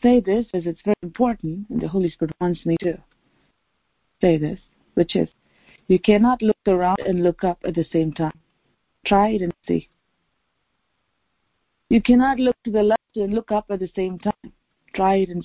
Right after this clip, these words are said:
see. You cannot look back and look up at the same time. Try it and see. It won't work that way.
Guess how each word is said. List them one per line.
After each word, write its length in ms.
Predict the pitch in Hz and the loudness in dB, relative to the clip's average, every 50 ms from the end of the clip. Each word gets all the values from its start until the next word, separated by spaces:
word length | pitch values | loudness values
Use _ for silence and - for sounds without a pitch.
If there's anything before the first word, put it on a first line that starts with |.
| - - | -8 -8
see. 180 | 180 175 165 _ _ _ _ _ _ _ _ _ _ _ _ _ _ _ _ _ _ _ _ _ _ _ _ _ _ _ _ _ _ _ _ _ _ _ _ _ _ _ _ _ - | -8 -8 -8 _ _ _ _ _ _ _ _ _ _ _ _ _ _ _ _ _ _ _ _ _ _ _ _ _ _ _ _ _ _ _ _ _ _ _ _ _ _ _ _ _ 0
You 100 | 226 220 | 0 2
cannot 380 | - 269 269 277 285 285 247 | 4 4 4 4 4 2 2
look 180 | 254 262 262 - - - | 0 -2 -2 -4 -6 -4
back 240 | - 262 269 262 - | -2 -2 -2 -2 0
and 140 | 254 240 240 - _ | 0 0 0 -2 _
look 120 | _ - - | _ -6 -4
up 220 | 247 254 247 - | -4 -4 -4 -8
at 80 | 220 202 | -10 -8
the 120 | 202 208 - - | -6 -6 -4 -4
same 220 | 208 190 185 180 | -4 -4 -4 -4
time. 360 | - 196 190 180 170 - 165 _ _ - | -6 -8 -8 -8 -8 -12 -16 _ _ -6
Try 200 | - - 233 226 208 | -4 -2 -2 -2 -4
it 60 | 196 | -4
and 120 | 170 170 - | -8 -8 -6
see. 180 | - 85 - _ _ _ _ _ _ _ _ _ _ _ _ _ _ _ - | -8 -8 -8 _ _ _ _ _ _ _ _ _ _ _ _ _ _ _ -8
It 60 | 175 | -4
won't 280 | 180 196 - - - - | -4 -4 -4 -4 -2 0
work 240 | 190 214 208 - | 0 0 0 -2
that 180 | - 180 170 165 | -6 -6 -6 -6
way. 280 | - - 196 - - | -8 -10 -10 -12 -16